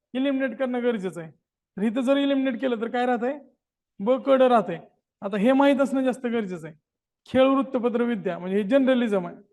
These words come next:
जर्नलिझम आहे. आणि हे काय, फिजिकल एज्युकेशन इन्स्टिट्यूट आहे. फिजिकल इन-, इन-, इन्स्टिट्यूटमध्ये जर्नलिझम कसं शिकवलं जाईल, तर खेळ प्रशिक्षण आणि खेळ व्यवस्थापन हे दोन पदव्युत्तर डिप्लोमा कोर्सेस आहेत.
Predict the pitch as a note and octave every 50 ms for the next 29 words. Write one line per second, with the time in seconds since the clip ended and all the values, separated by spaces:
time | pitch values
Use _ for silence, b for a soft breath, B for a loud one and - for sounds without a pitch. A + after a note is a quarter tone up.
0 | _ _ _ _ _ - F3 A#3 C4+ C4 B3+ C4 C4+ C4 C4 A3 A3 G3 E3+ D#3+
1 | D3 C3 _ _ _ _ _ _ _ _ _ _ _ _ _ _ _ _ _ _
2 | _ _ - F#3+ A3 A#3+ A3+ B3+ B3+ C4+ C#4 - - - - - _ _ _ -
3 | A#3+ A3+ C4 B3+ B3+ D4+ D4+ D4+ C4+ C#4 A3+ B3+ - - B3 A#3 A#3+ A#3+ G#3+ -
4 | - G3 F3+ G3 F3+ D#3+ E3 D3+ - _ _ _ _ _ _ _ _ - B3 A#3
5 | C4+ A3 D4+ D4+ D4+ D4+ D4 C#4+ C#4+ C#4 C4 C#4 C#4 C4 C4 - - - - _
6 | _ _ _ _ _ _ _ A#3 B3+ B3+ - - C4+ B3 C4 C4 C4 B3+ B3+ A#3+
7 | B3 G#3 A#3 D4 C#4 C4+ C#4 C4+ C#4 B3+ C4+ C4+ C4 C4 B3 G#3+ C4 C#4+ - -
8 | - - - _ _ _ _ _ _ _ _ _ _ _ _ _ _ _ - -
9 | C#4+ A3+ C4+ C4 A#3+ A3+ G#3 G3 F#3 F3 E3+ - - G3+ F#3+ - - B3+ C4+ C#4
10 | A#3 C#4 B3+ - B3+ - - C4 B3 B3 B3+ B3+ - A#3+ B3+ B3 A#3+ A#3 A3+ G#3
11 | - - G3+ F3+ F#3+ A#3 B3+ A#3+ - _ _ _ _ _ _ _ _ _ - G#3
12 | G#3 F#3 A3+ B3 C#4 D4 - - - - _ _ _ _ - A#3+ A#3 A3+ A#3+ -
13 | A#3+ A#3+ A#3 A3+ A3 A#3 G3 G#3 G3+ G3+ A3 G#3+ G3 A#3 A3 G3+ - G#3 F#3+ -
14 | E3+ D3+